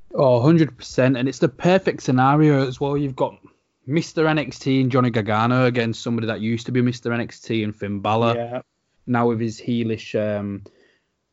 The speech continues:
Speaker 1: persona, shall we say, like, the Prince is truly back. And yeah, they're, you said they're two of the best wrestlers in N X T. They're two of the best athletes in the world, regardless of company. You put them in a company, they're one of your main guys, no matter,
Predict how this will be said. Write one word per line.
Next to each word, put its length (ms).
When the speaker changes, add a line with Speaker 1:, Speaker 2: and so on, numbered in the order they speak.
Speaker 1:
persona, 540
shall 200
we 100
say, 260
like, 160
the 80
Prince 460
is 180
truly 360
back. 400
And 240
yeah, 220
they're, 500
you 200
said 260
they're 120
two 160
of 40
the 80
best 280
wrestlers 360
in 80
N 120
X 200
T. 400
They're 80
two 160
of 60
the 80
best 260
athletes 400
in 80
the 80
world, 300
regardless 520
of 140
company. 400
You 100
put 200
them 120
in 60
a 60
company, 440
they're 120
one 160
of 60
your 60
main 240
guys, 420
no 140
matter, 460